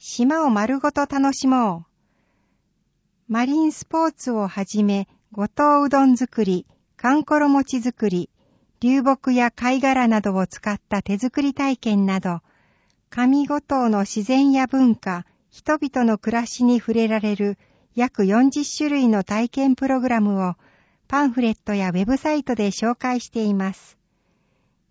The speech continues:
キューアールコードがあります。パンフレットの表紙の写真があります。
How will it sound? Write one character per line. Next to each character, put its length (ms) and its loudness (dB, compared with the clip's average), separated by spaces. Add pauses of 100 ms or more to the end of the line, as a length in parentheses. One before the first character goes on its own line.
キ 200 -4
ュ 60 -2
ー 180 2
ア 20 0
ー 40 -2
ル 120 -4
コ 200 -2
ー 40 0
ド 140 -4
が 140 -4
あ 60 -6
り 140 -4
ま 160 -4
す。 260 -20 (840)
パ 140 -2
ン 100 -2
フ 100 -2
レ 120 0
ッ 120 -6
ト 120 -4
の 80 -2
表 160 -6 (260)
紙 100 0
の 100 2
写 180 -8
真 280 0
が 140 0
あ 80 -2
り 140 -2
ま 200 -2
す。 240 -20